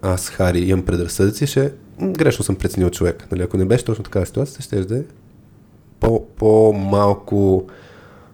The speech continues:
да ми светне лампичката. И, и, и тук, нали, по същия начин,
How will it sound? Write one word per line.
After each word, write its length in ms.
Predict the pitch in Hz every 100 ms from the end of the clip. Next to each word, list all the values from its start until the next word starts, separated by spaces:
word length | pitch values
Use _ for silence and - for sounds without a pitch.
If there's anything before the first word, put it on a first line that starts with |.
| - 107
да 80 |
ми 80 | 98
светне 280 | 95 95 92
лампичката. 480 | 85 80 - - - - - - - - - - - - - - -
И, 380 | 101 95 95 -
и, 120 | 104 - - -
и 100 | 113
тук, 440 | - 139 - - 113 - -
нали, 280 | 113 113 120
по 200 | - -
същия 280 | - 131 135
начин, 300 | 113 - 87